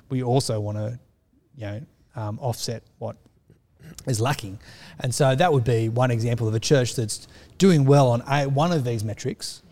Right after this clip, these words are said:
um, but realising and recognising that that's come at the cost of another metric. Um, at the same time, you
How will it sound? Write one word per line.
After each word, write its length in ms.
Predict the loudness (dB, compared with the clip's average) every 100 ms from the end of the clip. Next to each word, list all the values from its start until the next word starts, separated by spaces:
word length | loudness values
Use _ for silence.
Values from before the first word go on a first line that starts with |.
| _ _ _ _
um, 560 | -4 -2 -2 -2 -6 -6
but 220 | -6 -4 0
realising 520 | 2 2 0 -2 -4
and 80 | -4
recognising 600 | -4 -4 -4 -4 -6 -6
that 160 | -8
that's 360 | -8 -8 -8 -10 -14 -10
come 140 | -8 -8
at 60 |
the 60 | -8
cost 280 | -8 -6 -6
of 60 |
another 320 | -6 -6 -6 -6
metric. 520 | -8 -8 -10 -12 -18 -20 -20 -20 -16 -8
Um, 600 | -6 -4 -4 -6 -8 -12 -16 _ _ _ -10
at 120 | -4
the 60 |
same 240 | 0 2 4
time, 320 | 4 6 6
you 80 | 4